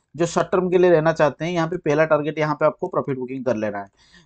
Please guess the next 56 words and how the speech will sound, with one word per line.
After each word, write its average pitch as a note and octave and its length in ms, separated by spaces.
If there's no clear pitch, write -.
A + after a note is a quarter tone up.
लेकिन G3+ 220
उसके G#3 240
बाद G3 180
में G3+ 140
दूसरा E3+ 280
स्टा-, E3+ 360
दूसरा D3+ 300
टारगेट F3+ 260
के F#3+ 100
बारे F3+ 160
में F3 80
बात D#3+ 200
करेंगे C3 300
तो - 160
दूसरा F3+ 300
टारगेट F3 340
आज D#3 180
पर F#3+ 140
रिवर्स D3+ 260
शोल्डर C#3+ 960
पैटर्न C#3 300
के C#3 100
हिसाब B2+ 240
से - 120
तो G3 120
आपको G#3 360
सेकंड F#3 320
टारगेट F3+ 280
यहाँ F3 200
पे D3 100
लेना A#2 220
है, A2 120
ठीक - 220
है। G#3+ 60
तो F3+ 40
लेकिन G#3+ 300
कोई F#3+ 220
भी A3+ 100
डिसीजन G3 440
फ्रेंड F#3+ 240
से G3 80
आप E3+ 160
लेंगे C3 280
तो F3 120
आपका - 320
फाइनेंशियल G3+ 500
एडवाइजर E3+ 320
से F#3+ 140
जरूर D3 240
सलाह C3 240
ले B2+ 120
लीजिए, B2+ 300
उसी F#3+ 220
बेसिस E3+ 280
पे G3 100
आपको F#3+ 340